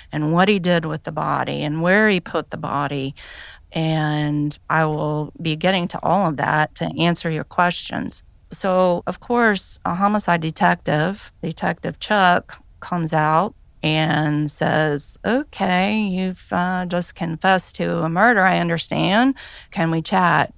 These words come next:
And Dad says, "No." He invoked rights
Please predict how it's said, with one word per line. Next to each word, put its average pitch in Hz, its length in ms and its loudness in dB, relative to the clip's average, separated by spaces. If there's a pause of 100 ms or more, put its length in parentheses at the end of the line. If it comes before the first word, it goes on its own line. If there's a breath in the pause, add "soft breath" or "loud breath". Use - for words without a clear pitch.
And 151 500 0 (300 soft breath)
Dad 233 400 6
says, 165 640 -2 (300 soft breath)
"No." 156 500 0 (220)
He 160 440 -2
invoked 170 540 0
rights 165 800 -2